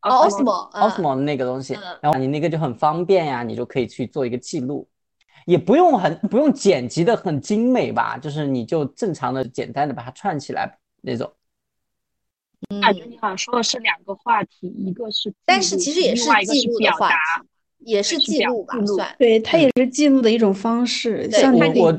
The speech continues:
Speaker 3: 我，我，我的，我，我想说的就是让他做纯记录，就真实的自己和真实的那个状态的一些想法，通过视频的形式把它记录下来。
Speaker 2: 但真实的自己不会举起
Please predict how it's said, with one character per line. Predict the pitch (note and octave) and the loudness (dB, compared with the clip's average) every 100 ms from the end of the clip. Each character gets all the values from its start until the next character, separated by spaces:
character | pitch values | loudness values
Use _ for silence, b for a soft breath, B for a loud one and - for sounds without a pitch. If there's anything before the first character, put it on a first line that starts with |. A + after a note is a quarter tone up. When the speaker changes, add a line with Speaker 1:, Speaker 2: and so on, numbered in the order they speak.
| - | 2
Speaker 3:
我， | F3+ | 2
我， | D#3+ - | 2 2
我 | D#3+ | 4
的， | D#3+ A#3 - | 4 2 2
我， | E3+ E3 - | 4 4 4
我 | G3 | 2
想 | A3 G3+ | 4 4
说 | G#3+ | 4
的 | G#3+ | 2
就 | |
是 | G#3+ | 0
让 | A3 | -2
他 | G#3+ G#3+ | -2 -4
做 | - D3+ | 0 0
纯 | - C3 E3 | 0 -4 -2
记 | B3+ E3 | -4 -4
录， | - - | -4 -10
就 | - B3 _ | -16 -16 _
真 | D#4+ E4+ F#4 | 0 0 0
实 | - D#3+ | 0 0
的 | D#3+ | 2
自 | C3 F3+ | 0 -4
己 | - - | -6 -8
和 | C3+ | -8
真 | - A3 A#3+ | -2 -2 -2
实 | - C#3+ | -4 -4
的 | C#3 | -2
那 | D#3 | -4
个 | C#3+ | -4
状 | A#3 D#3 B2+ | -4 -4 -6
态 | - C3 A#2 | -8 -8 -8
的 | A2+ | -12
一 | B2+ | -10
些 | C#3 | -10
想 | C3 D3 | -12 -12
法， | - - - | -16 -16 -12
通 | |
过 | E3+ | -10
视 | - D#4 | -8 -8
频 | - | -2
的 | F4 | 0
形 | D4+ | 0
式 | |
把 | |
它 | |
记 | D4+ | 0
录 | F#4 | 0
下 | |
来。 | |
Speaker 2:
但 | |
真 | |
实 | - | 2
的 | B3 | 2
自 | B3+ C4 | 2 -4
己 | A3+ | -6
不 | G3 | 0
会 | E4 G#3+ | 4 4
举 | G#3+ | 2
起 | A3+ - | 0 0